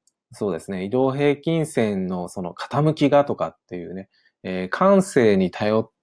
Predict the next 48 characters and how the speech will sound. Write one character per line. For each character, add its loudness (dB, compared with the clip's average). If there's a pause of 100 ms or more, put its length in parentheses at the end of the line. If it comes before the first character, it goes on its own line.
た 2
よ 0
う -4
な 2
判 -4
断 -2
基 -2
準 -6
と 0
い 8
う 4
の 0
で 4
は 2
な 0
く -18
て、 2 (360)
え 2
ー、 -20 (140)
ま 4
あ、 2
メ 2
ル 4
マ 2
ガ 4
メ 4
ソ 2
ッ -4
ド 2
ツ 2
ー 6
で 4
も -4
あ -8
り、 -6
や -4
っ -14
て -2
ま -6
す -20
け -6
れ -6
ど -6
も、 2 (540)
え -4
ー、 -14
ま 2
あ、 -4